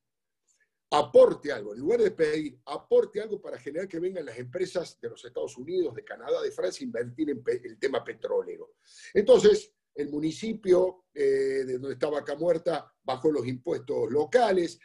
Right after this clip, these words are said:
la provincia facilitó determinadas cosas, el país le dio facilidades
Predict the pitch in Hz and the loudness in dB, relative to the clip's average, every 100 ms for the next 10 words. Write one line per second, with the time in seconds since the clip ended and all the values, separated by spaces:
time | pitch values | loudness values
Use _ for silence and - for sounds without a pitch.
0 | _ 147 147 143 151 190 190 151 127 120 | _ -4 -4 0 2 0 0 -2 -2 -10
1 | 120 123 139 131 127 120 135 127 - 139 | -12 -8 -2 -2 -2 -8 -8 -2 2 2
2 | 151 147 - 127 123 143 208 170 143 147 | 2 -12 -10 -10 -8 -2 -2 -2 -4 -4
3 | 147 151 170 208 220 | -6 -10 2 4 4